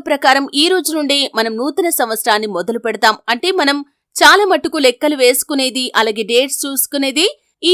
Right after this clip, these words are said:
మాసాల ప్రకారమే కాబట్టి, జనవరి ఒకటవ తేదీని కూడా నూతన సంవత్సరంగా పరిగణించాలి. ఈ రోజు దీపారాధన ఖచ్చితంగా చేసుకోవాలి. శివారాధన తప్పనిసరిగా చేసుకోవాలి. అలాగే మీకు వీలైనంతలో మీ శక్తి మేరకు అవసరాల్లో ఉన్నవారికి ఏదైనా సరే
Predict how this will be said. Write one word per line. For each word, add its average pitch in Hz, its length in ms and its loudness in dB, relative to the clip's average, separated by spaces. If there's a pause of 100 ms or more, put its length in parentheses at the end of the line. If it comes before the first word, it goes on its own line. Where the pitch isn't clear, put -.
(120)
మాసాల 349 380 4 (100)
ప్రకారమే 269 480 0
కాబట్టి, 277 280 2 (140)
జనవరి 311 420 0 (140)
ఒకటవ 311 380 -4
తేదీని 285 380 -4
కూడా 294 180 4 (120)
నూతన 330 300 -2 (100)
సంవత్సరంగా 233 560 -2
పరిగణించాలి. 247 680 0 (400)
ఈ 330 100 4
రోజు 339 140 2 (100)
దీపారాధన 247 560 0 (100)
ఖచ్చితంగా 240 560 -4
చేసుకోవాలి. 247 500 0 (420)
శివారాధన 330 560 2 (120)
తప్పనిసరిగా 247 720 0
చేసుకోవాలి. 240 500 2 (120)
అలాగే 320 240 0 (120)
మీకు 370 300 2
వీలైనంతలో 269 600 0 (140)
మీ 220 80 -2 (120)
శక్తి 254 320 -4
మేరకు 294 300 0 (460)
అవసరాల్లో 339 540 2
ఉన్నవారికి 254 400 -2 (120)
ఏదైనా 262 300 -2 (100)
సరే 233 160 2